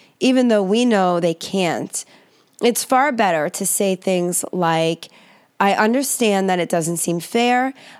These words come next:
but I'm not allowing you to do this because it's not safe." Or, "I understand that you don't like that punishment, but you broke the rules and there has to be consequences."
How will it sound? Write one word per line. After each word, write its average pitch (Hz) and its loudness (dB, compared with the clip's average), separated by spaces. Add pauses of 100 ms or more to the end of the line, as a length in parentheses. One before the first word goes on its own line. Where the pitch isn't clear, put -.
but 196 2
I'm 202 2
not 208 2
allowing 220 2
you 214 0
to 220 -4
do 190 0
this 180 -2
because 180 -4
it's 175 -6
not 170 -2
safe." - -4 (640)
Or, 180 2 (760)
"I 214 4
understand 233 0
that 196 0
you 208 0
don't 202 2
like 202 0
that 190 -2
punishment, 202 -2 (240)
but 220 0
you 233 0
broke 196 0
the 240 0
rules 240 0
and 190 0
there 190 2
has 180 0
to - -8
be 180 -2
consequences." - -4